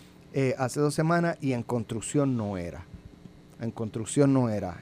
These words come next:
eh, porque no, no, no se veía. De hecho, otras personas me dicen, "Es que no, nunca hemos visto, ¿verdad? Personas que viajan con frecuencia, eh, no, por lo menos hasta el momento no hemos visto personas, tú sabes, este, con los cascos, est-,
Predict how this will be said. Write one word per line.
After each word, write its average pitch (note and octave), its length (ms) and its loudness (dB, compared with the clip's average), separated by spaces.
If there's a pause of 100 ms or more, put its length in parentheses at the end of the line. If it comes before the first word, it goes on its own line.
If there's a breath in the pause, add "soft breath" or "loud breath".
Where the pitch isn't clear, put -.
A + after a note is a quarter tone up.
eh, A2+ 420 0
porque A#2 240 -4
no, B2 220 -2
no, B2 200 -6
no A#2+ 160 -6
se D#3+ 140 2
veía. E3+ 340 8 (320 loud breath)
De B2 160 2
hecho, C3+ 280 2 (960)
otras C3 260 0
personas C#3+ 380 2
me C#3+ 120 6
dicen, D3 360 2
"Es C3+ 140 -2
que D#3 160 2
no, C#3+ 220 2
nunca C#3 420 2
hemos C#3+ 240 4
visto, C3+ 400 2 (100)
¿verdad? A#2+ 240 0
Personas A#2+ 380 -4
que C3+ 80 -2
viajan C3 200 4
con B2+ 160 -4
frecuencia, B2+ 580 0 (400 soft breath)
eh, A2 600 0 (100)
no, B2 300 -2 (100)
por C3 140 0
lo A#2+ 80 2
menos C3+ 200 0
hasta E3+ 180 2
el D#3 80 2
momento D#3+ 320 2
no D3 40 4
hemos C#3+ 180 2
visto D#3 340 2
personas, D3 440 -2
tú D3 120 -6
sabes, A#2+ 400 -2
este, A2 280 -10
con B2 200 -6
los A2+ 180 -8
cascos, C#3 800 6
est-, A2 100 -2